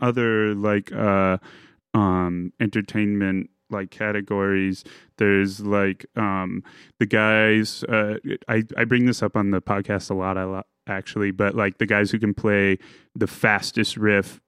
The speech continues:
as fast as possible, cooler than anyone else, don't last as long as someone who can play, like, three notes in the same amount of time and, like, sell 'em harder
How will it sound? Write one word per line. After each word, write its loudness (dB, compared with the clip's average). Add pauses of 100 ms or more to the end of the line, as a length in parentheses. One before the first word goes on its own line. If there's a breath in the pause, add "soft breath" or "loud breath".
(120)
as -4
fast 0
as -2
possible, 0 (400 loud breath)
cooler 4
than 4
anyone 4
else, 0 (520 soft breath)
don't 4 (140)
last 0
as -2
long -2
as -4
someone 0
who 0
can -2
play, -2
like, -6
three 0
notes 0
in -4
the -4
same -6
amount -4
of -6
time -4
and, -6
like, -10
sell -2
'em -2
harder -2